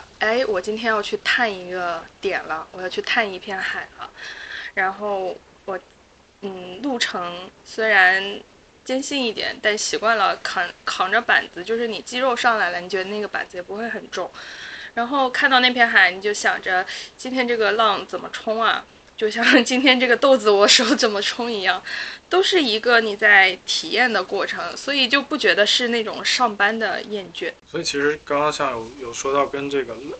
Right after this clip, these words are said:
Speaker 2: 浪人混熟了之后，其实也会有很多的便利。那这个，
Speaker 1: 对。
Speaker 2: 因为日月湾肯定是有很多浪人，因为它就是一个冲浪的一个圣地嘛。那你，嗯，因为你作为一个 E 人，你肯定可以，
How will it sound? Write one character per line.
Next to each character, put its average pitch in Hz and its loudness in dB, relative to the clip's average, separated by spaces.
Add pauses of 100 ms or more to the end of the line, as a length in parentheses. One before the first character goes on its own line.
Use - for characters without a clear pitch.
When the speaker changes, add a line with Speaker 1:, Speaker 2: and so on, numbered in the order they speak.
(120)
Speaker 2:
浪 156 2
人 110 -14 (520)
混 160 -4
熟 101 -8
了 135 -4
之 - -10
后， 139 -4
其 - -6
实 123 -8
也 117 -8
会 131 -12
有 120 -10
很 123 -14
多 113 -16
的 117 -16
便 139 -6 (120)
利。 107 -18 (300)
那 147 -10
这 165 -4
个， 143 2
Speaker 1:
对。 185 -6 (420)
Speaker 2:
因 226 0
为 233 2
日 240 0
月 196 8
湾 208 6
肯 135 -2
定 170 -2
是 190 -2
有 165 6
很 143 -6
多 135 -4
浪 143 0
人， 117 -8
因 151 -6
为 175 -2
它 180 -2
就 196 0
是 160 -4
一 127 -4
个 131 -4
冲 175 -6
浪 165 2
的 120 -10
一 120 -10
个 143 -2
圣 143 -6
地 143 -8
嘛。 110 -14 (300)
那 180 4 (120)
你， 127 -10 (520)
嗯， 135 -10
因 175 0
为 208 4
你 160 0
作 156 2
为 147 4
一 143 -2
个 147 -2
E 156 -6
人， 120 2 (160)
你 135 -12
肯 131 -6
定 165 -2
可 143 0
以， 135 0